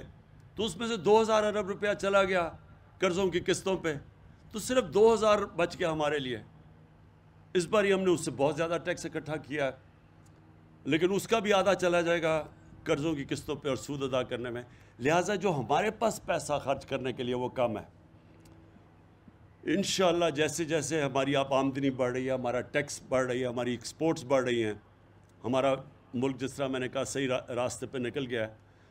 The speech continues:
तो जैसे जैसे हमारे पास पैसा आएगा, पहली कोशिश होगी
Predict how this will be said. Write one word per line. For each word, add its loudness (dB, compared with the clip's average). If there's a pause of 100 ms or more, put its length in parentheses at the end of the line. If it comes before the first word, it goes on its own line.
तो -4
जैसे 0
जैसे -2
हमारे 0
पास -4
पैसा -2
आएगा, 0
पहली 0
कोशिश -2
होगी 0